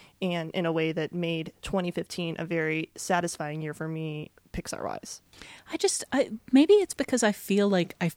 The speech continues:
Speaker 2: I can feel what this movie in some ways was trying to be, which was my big problem with Brave. You know, uh, Brenda Chapman, the director of Brave,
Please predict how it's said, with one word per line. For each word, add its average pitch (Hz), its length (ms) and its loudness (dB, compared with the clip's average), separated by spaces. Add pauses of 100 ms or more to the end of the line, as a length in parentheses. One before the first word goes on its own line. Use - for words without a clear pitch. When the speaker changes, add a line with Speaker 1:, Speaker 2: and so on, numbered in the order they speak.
Speaker 2:
I 160 80 4
can 175 140 0
feel 185 360 2
what 160 220 0
this 160 200 -6
movie 156 540 0 (420)
in 170 120 4
some 165 180 2
ways 156 240 2
was 147 140 -2
trying 147 460 -2
to - 60 -2
be, 139 380 0
which 160 240 0
was 165 180 -2
my 185 120 2
big 180 240 0
problem 165 360 -2
with 143 220 -8
Brave. 135 560 -4 (380)
You 160 100 2
know, 151 220 2 (160)
uh, 156 120 2
Brenda 185 380 2
Chapman, 151 680 2
the 147 180 4
director 143 560 0
of 143 260 -4
Brave, 143 400 0